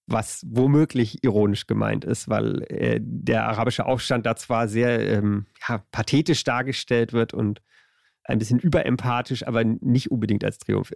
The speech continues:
was er ja dann am Ende auch nicht war, aber ich will nicht zu viel vorwegnehmen. Darin schildert in diesem Buch also Lawrence die arabische Revolte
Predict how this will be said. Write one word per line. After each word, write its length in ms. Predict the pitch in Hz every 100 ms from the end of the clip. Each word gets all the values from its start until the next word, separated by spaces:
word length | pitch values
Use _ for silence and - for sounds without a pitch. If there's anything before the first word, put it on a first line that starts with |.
| _
was 220 | - 104 -
er 80 |
ja 160 | 104 104
dann 180 | 104 -
am 120 | 107
Ende 200 | 120 113
auch 40 | 117
nicht 120 | 113
war, 100 | 139
aber 120 | 147
ich 140 | 135
will 80 | 143
nicht 140 | 131 -
zu 100 | 117
viel 260 | 123 113 -
vorwegnehmen. 540 | - 107 - 104 113
Darin 220 | 135 165
schildert 440 | 156 175 196 196 -
in 100 | 135
diesem 240 | 131 135
Buch 220 | 123 147 -
also 400 | 123 117 123 -
Lawrence 440 | 123 123 131 131
die 160 | - 113
arabische 500 | 104 110 127 - 117
Revolte 640 | 107 101 110 104 - 107